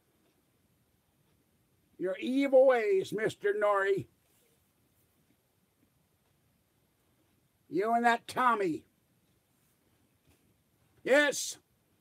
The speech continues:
No, you cannot talk to me in that way. I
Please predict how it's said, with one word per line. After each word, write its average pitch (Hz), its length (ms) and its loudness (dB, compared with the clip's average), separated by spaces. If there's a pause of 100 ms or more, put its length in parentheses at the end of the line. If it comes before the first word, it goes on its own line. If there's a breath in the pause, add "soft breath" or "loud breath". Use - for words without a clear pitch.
(420)
No, 277 340 0
you 269 220 -2
cannot 247 520 0
talk 240 400 2
to 214 80 -10
me 240 260 0
in 240 80 0
that 240 240 -2
way. 208 280 0
I 208 220 -2